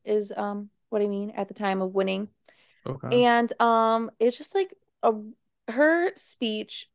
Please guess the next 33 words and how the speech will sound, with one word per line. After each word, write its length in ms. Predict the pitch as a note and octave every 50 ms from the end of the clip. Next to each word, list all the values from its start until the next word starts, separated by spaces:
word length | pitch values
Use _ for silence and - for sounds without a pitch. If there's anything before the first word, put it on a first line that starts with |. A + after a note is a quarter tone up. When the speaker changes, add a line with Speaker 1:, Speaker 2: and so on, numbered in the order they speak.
| _ -
Speaker 1:
was 220 | A3 A#3 A#3+ A3+ A3
very 240 | G3+ A3 A3 B3
short 240 | A3 - - A3 G3+ G#3
and 100 | G#3 G3+
sweet, 340 | - - G3+ G3 F#3 - G3
but 100 | G3+ G3
she 180 | - - A3
just 200 | G3+ A3 G#3+ G#3
said, 320 | - G3+ G3 F#3+ F#3+ F#3 - F#3+
"This 220 | F#3+ G3+ G3+ -
is 60 | G#3+
dedicated 540 | - F3+ F#3 G3 - - G3 F#3 F3+ F3+ F#3
to 120 | - -
all 200 | - F#3 F#3 F#3+
the 100 | F#3 F#3+
trans 500 | F#3+ - - G#3 F#3+ F#3 F#3+ F#3+ F#3+ - _ _
people 560 | _ - G3+ G3 - G3 F#3 F#3 F#3 F#3 F#3 _ _ _ _ _ _
past, 320 | - A#3 G#3 G#3+ G#3+ - -
present, 340 | A3 A3 G#3 G#3 G3 G#3+ -
future. 680 | G#3+ G3+ G3+ - G#3 G3 F#3+ F#3+ F#3+ F#3+ F#3+ G3+ - -
Like, 240 | G3 F#3 F#3 F#3 _ _ -
you're 240 | F#3+ G3 G3 F#3+
not 280 | G3 G3 G3 F#3 F#3+ G3
getting 200 | - F#3+ F#3+ F#3+
rid 120 | F#3 F3+
of 100 | F#3 F3+
us. 460 | F#3 F3+ F3 F3+ F3+ - - - - -
This 200 | G3 G3 F#3 -
is 160 | F#3+ F#3 - -
for 160 | - F#3+ E3+
all 180 | D3 - -
of 60 | - -
us." 300 | - - - - -